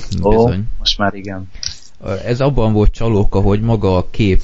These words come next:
Speaker 2: egy, ö, másik filmből van, de mivel látszódik a, a poszternek a határa, elvileg lát-, látható, hogy nem arról a filmről van szó, hanem egy másikról, de ezt is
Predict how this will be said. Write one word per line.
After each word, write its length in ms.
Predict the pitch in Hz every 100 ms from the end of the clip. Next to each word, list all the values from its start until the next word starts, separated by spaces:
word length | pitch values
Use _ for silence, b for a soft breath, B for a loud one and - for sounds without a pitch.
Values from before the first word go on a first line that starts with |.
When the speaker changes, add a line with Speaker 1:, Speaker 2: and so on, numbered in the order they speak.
| -
Speaker 2:
egy, 340 | 92 90 95 90
ö, 160 | 87
másik 440 | 92 92 - - -
filmből 500 | 104 87 - 85 80
van, 320 | 85 95 135 - b b - -
de 220 | 98 92
mivel 400 | 95 95 92 87
látszódik 600 | 95 95 - 92 82 85
a, 440 | 82 82 - 80 87
a 120 | - - - - -
poszternek 640 | 98 - - 85 87 -
a 40 | 90
határa, 640 | 87 - 82 80 82 78
elvileg 580 | - 85 82 85 85 - - - - - - - - - -
lát-, 540 | 90 90 - - - -
látható, 600 | 98 90 - - - 69
hogy 140 | 82 78
nem 300 | 82 73 -
arról 320 | 78 69 -
a 60 | 78
filmről 300 | - 80 78
van 100 | 78
szó, 160 | -
hanem 180 | 80 80
egy 80 | 73
másikról, 720 | 85 76 - 71 - 98 101 B B B B B B - -
de 240 | 90 87
ezt 260 | 90 - 92
is 340 | 87 -